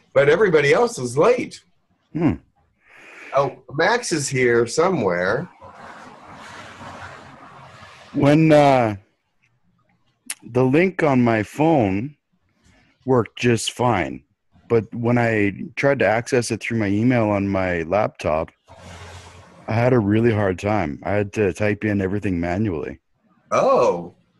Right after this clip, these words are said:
Speaker 1: well, that sounds unusual. This
Speaker 2: So
Speaker 1: is the first time I've ever used Zoom.
Speaker 2: I, w-, once I typed it in,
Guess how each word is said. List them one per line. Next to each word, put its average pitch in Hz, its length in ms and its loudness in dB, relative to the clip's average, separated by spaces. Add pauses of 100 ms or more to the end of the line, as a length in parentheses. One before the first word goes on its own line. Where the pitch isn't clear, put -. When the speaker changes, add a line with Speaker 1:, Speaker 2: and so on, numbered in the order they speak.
Speaker 1:
well, 120 160 -2
that 170 240 0
sounds 127 340 -2
unusual. 107 760 -4 (160)
This 190 220 0
Speaker 2:
So 120 80 4
Speaker 1:
is 110 60 2
the - 60 2
first - 380 -10
time 190 220 2
I've 165 360 2
ever 165 340 2
used 147 1000 -4 (500)
Zoom. 131 800 0 (2250)
Speaker 2:
I, 117 60 -2
w-, 117 220 2
once 160 240 0
I 180 120 4
typed 123 340 -2
it 95 80 0
in, 101 480 -2